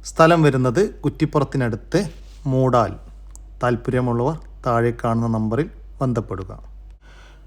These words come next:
ഒരാടും അതിൻ്റെ കടിഞ്ഞൂൽ പ്രസവത്തിലെ എട്ട് ദിവസം പ്രായമുള്ള ഒരു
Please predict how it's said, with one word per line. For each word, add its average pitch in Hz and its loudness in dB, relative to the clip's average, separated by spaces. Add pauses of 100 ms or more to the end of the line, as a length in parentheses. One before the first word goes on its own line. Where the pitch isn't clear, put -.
(140)
ഒരാടും 175 6 (260)
അതിൻ്റെ 131 -2
കടിഞ്ഞൂൽ 139 2
പ്രസവത്തിലെ 117 -4 (640)
എട്ട് 156 -2 (100)
ദിവസം 185 0
പ്രായമുള്ള 131 6 (300)
ഒരു 131 -2